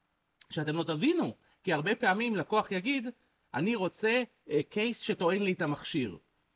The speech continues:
לא, הוא לא רוצה את זה, הוא רוצה סוללה שעובדת יותר זמן. זה מה שהוא רוצה באמת.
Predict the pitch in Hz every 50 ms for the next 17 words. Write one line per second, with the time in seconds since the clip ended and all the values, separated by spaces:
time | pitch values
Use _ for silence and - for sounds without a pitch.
0 | _ _ _ _ _ _ _ _ _ _ _ - 135 190 226 254 214 160 165 202
1 | 247 269 254 - 240 214 170 135 139 131 120 147 - 214 208 - 226 185 175 185
2 | 185 170 - 156 139 165 160 143 143 - - 170 139 123 131 156 147 127 104 92
3 | - _ _ - 117 165 185 190 185 - 220 180 151 151 - 185 185 151 165 160
4 | 160 190 170 127 - -